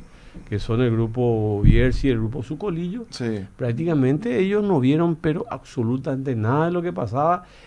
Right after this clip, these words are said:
Speaker 1: en esos cinco años, ¿verdad? O sea, fueron, yo creo que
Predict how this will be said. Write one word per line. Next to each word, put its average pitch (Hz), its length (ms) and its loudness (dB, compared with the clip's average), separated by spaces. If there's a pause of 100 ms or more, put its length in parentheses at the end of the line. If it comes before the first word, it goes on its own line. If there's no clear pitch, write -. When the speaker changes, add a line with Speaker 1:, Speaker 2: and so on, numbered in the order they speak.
(100)
Speaker 1:
en 123 140 4
esos 139 300 0
cinco 143 500 2
años, 98 420 2
¿verdad? 101 220 -4
O 101 60 -6
sea, 107 340 -2 (360)
fueron, 123 460 0
yo 120 160 -2
creo 131 340 0
que 147 500 0